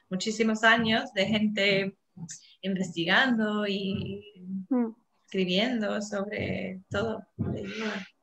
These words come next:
Speaker 2: Es muy interesante y nunca se acaba, ¿eh? La verdad. Entonces, sí, la verdad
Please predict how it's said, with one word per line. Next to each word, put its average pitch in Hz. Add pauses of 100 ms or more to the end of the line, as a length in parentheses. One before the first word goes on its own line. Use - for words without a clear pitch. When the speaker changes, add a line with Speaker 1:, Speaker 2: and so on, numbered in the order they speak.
(360)
Speaker 2:
Es 254
muy 285
interesante 269
y 320
nunca 277
se -
acaba, 202
¿eh? 349 (240)
La 214
verdad. 196 (840)
Entonces, 226
sí, 233
la 226
verdad 208